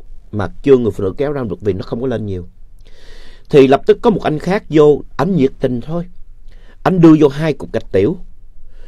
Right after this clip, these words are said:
Rồi anh mới đưa cục gạch tiểu đứng lên gì. Anh muốn để vô đặng đội chiếc xe. Xin lỗi nha, cái cục gạch tiểu này chịu không nổi đâu. Cái sức xe nó đè,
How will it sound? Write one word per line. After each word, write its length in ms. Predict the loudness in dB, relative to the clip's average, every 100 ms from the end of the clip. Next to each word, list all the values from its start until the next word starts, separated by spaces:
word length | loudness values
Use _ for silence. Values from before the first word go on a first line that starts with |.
| -18 2
Rồi 240 | 6 6
anh 160 | 4 6
mới 80 | 8
đưa 180 | 8
cục 160 | 6 -2
gạch 160 | -6 0
tiểu 140 | 2
đứng 220 | 2 4
lên 160 | 2 4
gì. 160 | 0 0 -14 -16 -16 -16 -6
Anh 180 | -2 2
muốn 240 | 2 2
để 240 | 4 6 6 6
vô 140 | 4
đặng 200 | 2 -2
đội 240 | 0 0
chiếc 180 | -2 -4
xe. 240 | -4 -2 -2 -4 -14 -16 -18 -20 -18 -16 -16 -18 -16 -14 -12
Xin 220 | -4 -2
lỗi 220 | 2 0
nha, 160 | 0 -4
cái 160 | -2 -2
cục 220 | -2 -2
gạch 200 | -6 0
tiểu 180 | 2 2
này 100 | 0
chịu 220 | 0 -2
không 260 | -2 -4
nổi 220 | -2 0 -2
đâu. 100 | -2
Cái 100 | -2
sức 240 | -2 -2
xe 160 | -4 -2
nó 100 | 0
đè, 280 | 2 2